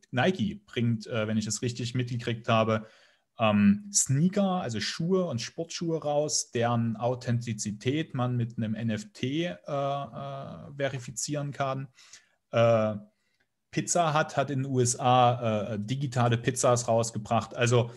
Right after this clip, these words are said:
zurzeit wird viel gespielt mit den N F Ts, es wird viel ausprobiert und wie, ich gehe deswegen mit den beiden Gründern von CoinGecko mit.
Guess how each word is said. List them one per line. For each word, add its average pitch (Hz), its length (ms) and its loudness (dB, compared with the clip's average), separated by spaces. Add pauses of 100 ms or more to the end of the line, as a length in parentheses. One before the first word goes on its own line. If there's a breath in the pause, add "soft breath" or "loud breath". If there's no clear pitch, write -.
(300 loud breath)
zurzeit 160 460 2
wird 170 100 0
viel 170 220 0
gespielt 202 440 4
mit 190 100 4
den 175 120 -2
N 170 120 -4
F 165 180 -2
Ts, 160 320 0
es 123 120 -4
wird 120 140 -2
viel 113 100 -8
ausprobiert 147 640 0
und 196 360 6
wie, 123 300 -4
ich 123 540 -6
gehe 185 160 6
deswegen 151 440 0
mit 131 100 -2
den 123 160 2
beiden 117 260 2
Gründern 127 420 0
von 113 380 0
CoinGecko 120 520 0
mit. 156 240 -2